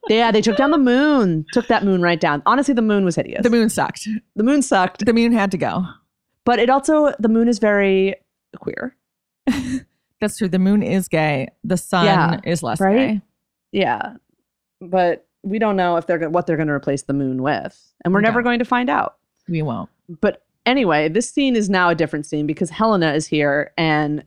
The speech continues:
Speaker 1: Kit's excited to see her and they're gonna go drink some coffee or whatever. And then we go back to brunch.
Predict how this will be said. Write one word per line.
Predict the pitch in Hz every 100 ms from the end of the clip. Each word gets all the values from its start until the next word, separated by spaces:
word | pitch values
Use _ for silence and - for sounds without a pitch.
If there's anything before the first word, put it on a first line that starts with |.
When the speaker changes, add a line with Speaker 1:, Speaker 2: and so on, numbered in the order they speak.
| _ -
Speaker 1:
Kit's | 185 175 -
excited | - 160 151
to | 147
see | - 139
her | 143
and | 139
they're | 143
gonna | 139 143
go | 131
drink | - 143
some | -
coffee | 156 117 - 123 131
or |
whatever. | 139 139 139 147
And | 151 156
then | 170
we |
go | 196
back | 247 392
to | 508 508 539 587
brunch. | - - -